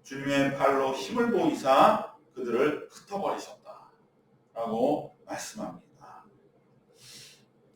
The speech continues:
그리고 세 번째로 줄이는 자는 좋은 것으로 배불리셨고 부자는 빈손으로 보내셨다고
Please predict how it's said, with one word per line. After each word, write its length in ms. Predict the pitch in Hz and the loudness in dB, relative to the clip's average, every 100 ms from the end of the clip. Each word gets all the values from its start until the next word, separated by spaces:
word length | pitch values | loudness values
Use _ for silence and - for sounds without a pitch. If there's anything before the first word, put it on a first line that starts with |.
| _ _ _ _ _ _ | _ _ _ _ _ _
그리고 720 | 131 139 143 143 143 143 - - | -10 -2 2 4 4 0 -4 -16
세 180 | - - | -8 0
번째로 840 | 151 147 143 135 135 135 131 131 - | 2 2 2 4 4 4 0 -4 -8
줄이는 520 | 185 190 214 233 196 | -2 2 4 4 4
자는 400 | 160 160 - - | 6 6 4 0
좋은 360 | - 190 208 208 | 2 6 6 6
것으로 480 | 196 - 185 180 | 4 4 2 2
배불리셨고 1120 | 151 156 151 151 127 - - - 139 147 - - _ | 2 0 2 0 -2 -8 -10 -2 0 0 -4 -16 _
부자는 560 | 123 120 117 113 113 110 | -10 0 2 2 -2 -4
빈손으로 720 | 151 175 180 175 160 165 - | -6 -6 -4 -2 0 0 0
보내셨다고 1000 | 120 110 101 - - - 101 98 - | -4 -6 -6 -10 -8 -6 -2 -2 -4